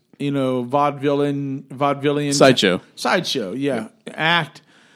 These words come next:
Speaker 1: And they've been on America's Got Talent, and they've got a national presence. And so they had their groupies that came by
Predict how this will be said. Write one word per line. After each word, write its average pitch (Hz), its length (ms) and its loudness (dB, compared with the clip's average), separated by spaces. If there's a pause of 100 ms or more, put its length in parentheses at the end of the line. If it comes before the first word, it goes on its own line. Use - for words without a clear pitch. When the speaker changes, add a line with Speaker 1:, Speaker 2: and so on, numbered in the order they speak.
(280)
Speaker 1:
And 170 240 0
they've 208 180 0
been 196 160 2
on 170 100 0
America's 160 540 -2
Got 131 220 -4
Talent, 175 560 2
and 151 100 -6
they've 156 140 0
got 147 160 0
a 143 40 0
national 156 600 -2
presence. 151 580 -2
And 143 80 -8
so 180 140 0
they 190 160 0
had 240 200 2
their 180 140 2
groupies 139 600 -2
that 131 140 -8
came 165 240 -2
by 147 540 0